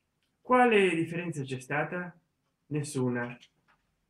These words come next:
Le due gestioni non è che sembrano uguali, sono uguali, sono la prosecuzione della gestione di Bill Clinton, della gestione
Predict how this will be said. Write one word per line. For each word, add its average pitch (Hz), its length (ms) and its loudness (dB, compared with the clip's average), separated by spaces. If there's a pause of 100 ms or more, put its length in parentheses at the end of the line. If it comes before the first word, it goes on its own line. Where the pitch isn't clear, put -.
(960)
Le 147 160 -2
due 220 200 0
gestioni 180 600 0 (320)
non 208 200 0
è 262 100 0
che 143 120 -4
sembrano 131 480 -2
uguali, 123 500 -4
sono 156 680 2
uguali, 113 640 -4 (380)
sono 185 440 -2
la 131 180 0
prosecuzione 214 1200 -2 (460)
della 147 300 0
gestione 143 500 -4
di 123 140 -6
Bill 165 240 -6
Clinton, 214 600 -2 (360)
della 135 460 -4
gestione 135 840 -4